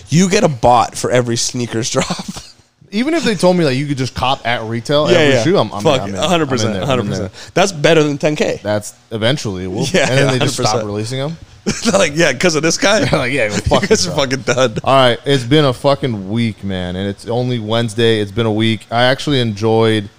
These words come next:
Speaker 2: this is gonna sound, people are gonna kill me. I, I was glad there was no baseball on today, and I'm glad there's only one game tomorrow because your boy needed a break.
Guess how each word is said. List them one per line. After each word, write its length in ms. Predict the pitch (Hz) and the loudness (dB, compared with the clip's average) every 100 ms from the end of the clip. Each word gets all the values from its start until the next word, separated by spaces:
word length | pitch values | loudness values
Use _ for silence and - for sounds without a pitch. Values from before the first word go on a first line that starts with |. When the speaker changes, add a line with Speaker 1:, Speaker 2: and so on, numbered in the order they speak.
| _ _ - | _ _ -12
Speaker 2:
this 80 | 107 | -6
is 20 | |
gonna 140 | 113 | -4
sound, 340 | 107 123 120 107 | -2 -2 -2 -2
people 220 | 113 107 | -6 -6
are 20 | |
gonna 120 | 113 | -6
kill 240 | 120 170 180 | -2 2 2
me. 220 | 135 117 - _ _ _ | 0 -4 -10 _ _ _
I, 160 | 113 131 | -6 -2
I 80 | 147 | 2
was 120 | 165 | 2
glad 260 | 101 113 147 | 2 2 4
there 80 | 147 | 2
was 100 | 147 | 2
no 120 | 156 | 2
baseball 300 | 147 135 104 | 2 0 -4
on 120 | 95 | -6
today, 240 | 101 95 101 _ _ | -8 -10 -10 _ _
and 100 | 101 104 | -6 -4
I'm 120 | 104 | -4
glad 360 | 95 120 127 | 0 2 2
there's 160 | 123 117 | 0 0
only 160 | 123 120 | 0 0
one 300 | 104 123 123 | -2 -2 -2
game 200 | 123 117 | -4 -4
tomorrow 520 | 123 117 135 147 151 _ _ | -6 -4 -2 -2 -4 _ _
because 840 | 117 113 123 110 107 101 98 95 - _ _ | -10 -2 2 4 4 2 -2 -6 -16 _ _
your 120 | 107 | -6
boy 280 | 98 135 196 | 0 4 4
needed 200 | 180 170 | 2 0
a 40 | 156 | -2
break. 340 | 117 113 117 | -2 -2 -2